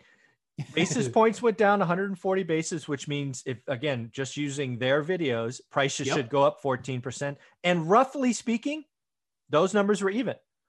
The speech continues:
Speaker 2: But
Speaker 1: Yep.
Speaker 2: what you're talking about here is, no, real estate's not that simple. Real e-,
Speaker 1: It's
Speaker 2: re-,
Speaker 1: not.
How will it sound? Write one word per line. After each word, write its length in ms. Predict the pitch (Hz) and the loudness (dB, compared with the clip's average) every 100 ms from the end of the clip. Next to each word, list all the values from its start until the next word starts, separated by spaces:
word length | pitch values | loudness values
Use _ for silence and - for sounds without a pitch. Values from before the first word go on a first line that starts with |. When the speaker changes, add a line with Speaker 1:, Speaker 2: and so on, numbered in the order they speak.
| _ _ - | _ _ 0
Speaker 2:
But 100 | 156 | 2
Speaker 1:
Yep. 60 | |
Speaker 2:
what 180 | 156 170 | 4 2
you're 120 | 170 247 | 4 6
talking 300 | 262 220 208 | 6 4 6
about 180 | 175 | 4
here 180 | 160 170 | 4 4
is, 140 | 143 143 | 2 4
no, 120 | 139 | 2
real 220 | 123 156 | 2 0
estate's 380 | 165 160 143 - | 0 -2 -2 -2
not 220 | 127 - | -4 -2
that 180 | 123 - | -4 -6
simple. 360 | 113 101 - _ _ _ - | -12 -12 -18 _ _ _ 0
Real 220 | 226 202 | 2 2
e-, 60 | 170 - - | 0 -10 -6
Speaker 1:
It's 160 | 214 165 | -2 0
Speaker 2:
re-, 40 | |
Speaker 1:
not. 320 | 220 330 - | 0 -2 -8